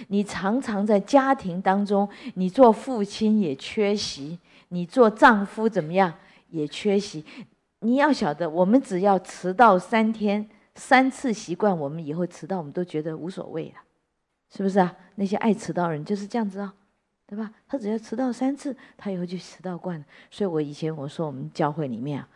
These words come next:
有爱迟到的，啊，有迟到大王，还有迟到天王。<laughs> 听懂我意思吗？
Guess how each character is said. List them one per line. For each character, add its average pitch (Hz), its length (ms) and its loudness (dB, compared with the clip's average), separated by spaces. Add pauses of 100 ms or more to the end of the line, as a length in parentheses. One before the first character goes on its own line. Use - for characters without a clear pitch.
(480)
有 151 280 -4 (640)
爱 190 160 4
迟 - 280 -12
到 156 140 -12 (120)
的， - 60 -20 (580)
啊， - 200 -20 (320)
有 170 220 -12 (440)
迟 - 500 -14
到 202 180 2
大 196 260 0
王， - 240 -12 (720)
还 - 160 -10
有 156 160 -6 (140)
迟 - 240 -10
到 185 200 0
天 294 360 -2
王。 - 140 -10 (1900)
<laughs> - 1400 -6
听 269 160 6
懂 277 160 12
我 233 80 12
意 240 160 8
思 214 220 4
吗？ 185 80 2